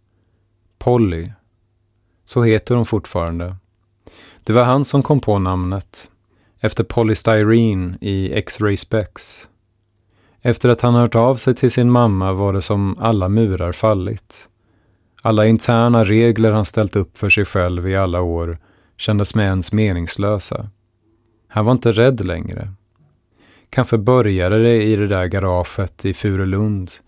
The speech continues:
när Dino och hans underhuggare krossade hans händer.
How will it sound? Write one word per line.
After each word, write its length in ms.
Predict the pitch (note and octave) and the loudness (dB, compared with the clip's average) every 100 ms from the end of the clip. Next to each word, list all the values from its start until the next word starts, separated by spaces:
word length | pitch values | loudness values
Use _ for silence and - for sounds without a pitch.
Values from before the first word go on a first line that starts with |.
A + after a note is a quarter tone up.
| _ _ _ | _ _ _
när 120 | G#2+ | -4
Dino 640 | F#2+ G#2+ G2+ G2 A2 G#2+ G2 | 0 2 2 2 2 2 0
och 120 | F#2+ | -2
hans 220 | A2 G2+ | -4 -2
underhuggare 840 | G#2 A2+ G2 F#2+ F#2+ F#2 E2+ F#2 F#2 | 0 0 0 0 -2 -2 -4 -4 -4
krossade 460 | - A2 - G2+ | -4 -4 -2 -2
hans 180 | G2 G2 | -2 -2
händer. 520 | - A2 A2 G2 G2 | -2 -2 -2 -4 -10